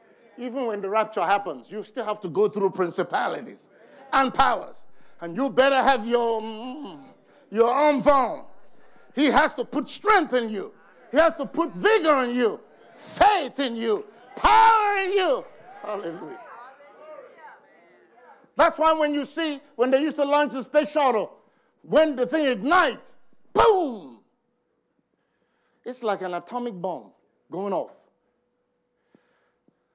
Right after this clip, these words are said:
I saw these very powerful nozzles that will spray one million gallons of water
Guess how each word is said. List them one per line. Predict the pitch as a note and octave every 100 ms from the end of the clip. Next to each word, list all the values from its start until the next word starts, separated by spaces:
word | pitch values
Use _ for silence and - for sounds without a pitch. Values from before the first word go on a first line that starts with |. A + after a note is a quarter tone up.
| _
I | G#3
saw | B3 A3+ F#3+
these | D#3+ A3
very | D#3+ C#3 B3 B3
powerful | F#3+ - C#4 C4 G3+ - E3
nozzles | F#3 F#3 C#3+ G2+ _ _ _ _ _ _ _ _ _ _
that | C#3 F3+
will | E3 E3+
spray | - - A#3 B3+
one | A#3+ F#3 G#3+ B3+ A#3+ G#3+ G3+
million | A3+ A3+ A3+ A#3 G#3
gallons | G#3 G3+ G3+ G3+ F3+
of | F#3
water | F#3 D#3+